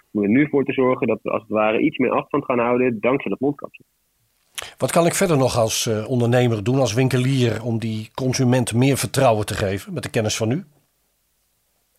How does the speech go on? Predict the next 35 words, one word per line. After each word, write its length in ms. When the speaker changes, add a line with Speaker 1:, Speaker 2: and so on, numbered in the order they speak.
Speaker 1:
Nou 300
ja, 120
als 140
win-, 140
als 100
winkelier 320
blijft 240
het 120
belangrijk 560
om 240
in 100
ieder 140
geval 200
duidelijk 300
te 60
communiceren. 880
En 200
als 120
dat 100
betekent 580
wel 240
of 100
geen 180
mondkapje, 720
wees 200
daar 140
dan 160
duidelijk 380
in. 140
Als 120
iedereen 340
zijn 140
ding 220
moet 180
dragen 560